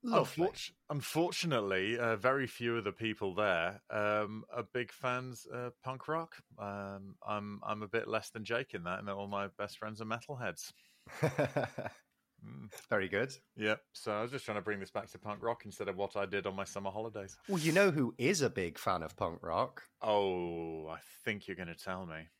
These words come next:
Speaker 1: Lily from the Meths.
Speaker 2: <gasps> I'm still, I'm still Lily from the Meths.
Speaker 1: <laughs>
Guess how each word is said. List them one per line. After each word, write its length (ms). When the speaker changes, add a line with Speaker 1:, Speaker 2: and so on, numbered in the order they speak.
Speaker 1:
Lily 400
from 220
the 80
Meths. 720
Speaker 2:
<gasps> 1120
I'm 160
still, 380
I'm 160
still 240
Lily 260
from 220
the 80
Meths. 420
Speaker 1:
<laughs> 540